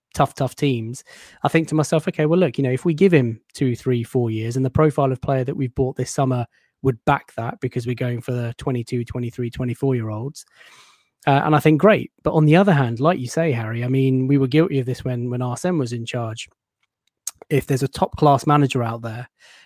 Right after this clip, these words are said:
a Diego Simeone at the time, who I, I, I really wanted, uh, we never obviously, n-, never obviously got. Um,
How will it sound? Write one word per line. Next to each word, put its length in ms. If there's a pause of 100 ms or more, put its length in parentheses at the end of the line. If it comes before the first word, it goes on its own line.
a 40
Diego 400
Simeone 600
at 60
the 60
time, 360
who 160
I, 200
I, 600
I 60 (100)
really 360
wanted, 540
uh, 420
we 140
never 240
obviously, 340 (120)
n-, 320
never 200
obviously 260
got. 280 (640)
Um, 280